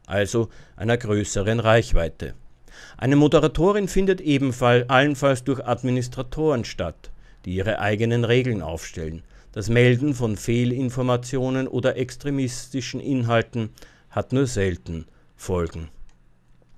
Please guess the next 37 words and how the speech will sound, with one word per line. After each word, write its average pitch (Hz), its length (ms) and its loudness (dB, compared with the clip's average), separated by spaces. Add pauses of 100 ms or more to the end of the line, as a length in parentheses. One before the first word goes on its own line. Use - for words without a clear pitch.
(140)
Was - 380 2
für 160 220 6
die 160 120 4
einen 180 340 2
das 156 160 2
Grundrecht 147 720 0 (340)
auf - 180 -6
private 127 460 6
Kommunikation 127 800 0
und 135 160 -2
Garant 127 340 2
für 151 100 -2
die 127 100 0
Meinungsfreiheit 139 720 0
ist, - 400 -4 (400)
gilt 165 260 2
anderen 117 480 2
als 123 200 -2
Bedrohung 107 640 0 (260)
für 113 120 -4
die 110 140 2
Demokratie. 110 720 0 (560)
Es 139 140 2
ist - 160 8
der 196 100 8
Streit 147 400 8
um 160 100 -2
die 143 100 0
Frage, 120 440 4
wie 165 120 2
viel 185 140 -6
Freiheit 123 440 4
im 139 120 -2
Netz 120 300 2
eine 117 220 -2
Gesellschaft 120 560 0
verträgt. 131 680 -2